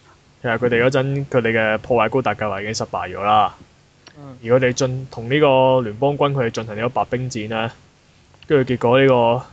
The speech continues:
Speaker 1: 結果另一位，佢哋嗰位同-，另一位老兵同僚就畀人 headshot 咗啦。跟住呢，誒，跟住而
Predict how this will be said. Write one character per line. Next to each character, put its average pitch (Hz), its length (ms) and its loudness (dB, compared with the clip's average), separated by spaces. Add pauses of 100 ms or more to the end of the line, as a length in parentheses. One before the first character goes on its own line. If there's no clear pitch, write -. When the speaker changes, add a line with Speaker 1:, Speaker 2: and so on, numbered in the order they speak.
(140)
Speaker 1:
結 135 120 -4
果 139 340 4
另 120 220 -6 (100)
一 139 60 0
位， 131 320 0 (360)
佢 - 100 -6
哋 123 160 0
嗰 139 200 0
位 147 60 4
同-， 123 180 0 (200)
另 123 180 -10
一 139 40 -2
位 135 360 2
老 120 160 -2
兵 135 180 -2
同 117 220 -12
僚 98 160 -14
就 101 60 -12
畀 120 100 -6
人 104 80 -4
headshot 117 380 -6
咗 98 180 -12
啦。 104 340 -2 (1120)
跟 151 120 -4
住 139 120 4
呢， 131 160 2 (840)
誒， 110 500 -2 (420)
跟 170 180 0
住 151 80 0
而 131 340 0